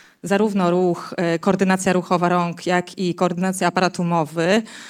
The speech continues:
języka, podniebienia i tak dalej, czy jedno gdzieś tam pociąga drugie i czy jest, są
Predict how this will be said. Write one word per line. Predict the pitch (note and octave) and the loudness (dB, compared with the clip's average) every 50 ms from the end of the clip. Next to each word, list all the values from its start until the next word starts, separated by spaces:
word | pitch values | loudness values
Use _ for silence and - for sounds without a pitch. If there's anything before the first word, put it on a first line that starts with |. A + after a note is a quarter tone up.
| - - | -14 -8
języka, | - F#3 F3 F3+ E3 E3 F#3 F3 F3 - F3 | -6 -4 -4 -2 -2 -2 -2 -2 0 -2 -2
podniebienia | E3+ - E3+ F3+ F3 E3+ F3 F#3 F3+ F#3 | -2 -2 -4 -2 -2 -2 -2 -2 -2 -2
i | F3 F3 | -2 -2
tak | F3+ E3 E3+ | -4 -4 0
dalej, | D#3 D#3+ D#3 D#3+ F#3 A3 B3+ - - - - - _ | 0 2 2 4 4 2 2 0 -2 -14 -20 -20 _
czy | - - - G#3+ G3+ G#3 G#3 G#3+ G#3+ G#3+ - | -8 -4 -2 2 2 4 4 4 4 2 2
jedno | G3 G3+ G3+ G3+ G3+ G#3 G#3+ G#3+ G#3 | 4 4 2 2 4 2 2 2 2
gdzieś | G#3+ G3+ G3+ G3+ G3 - | 0 -2 -2 -2 -2 0
tam | - G#3+ G#3 | 0 0 0
pociąga | G#3 G#3+ F#3+ - G#3 G3+ G3 F#3+ G3 F#3+ | 0 -2 -4 -2 0 0 2 2 2 2
drugie | F#3+ F3+ F3 E3 D#3 D3+ D#3+ D#3+ D3+ D3+ D#3+ D#3 - - _ | 2 0 -2 -2 -2 0 0 0 2 2 0 -2 -8 -6 _
i | G3 F3+ | -2 -2
czy | F#3+ - - F#3+ G3 F#3+ F#3 | 0 2 2 2 4 2 2
jest, | - F#3 F3+ - - | 0 0 -2 -2 -2
są | - G3+ G3 | 0 0 0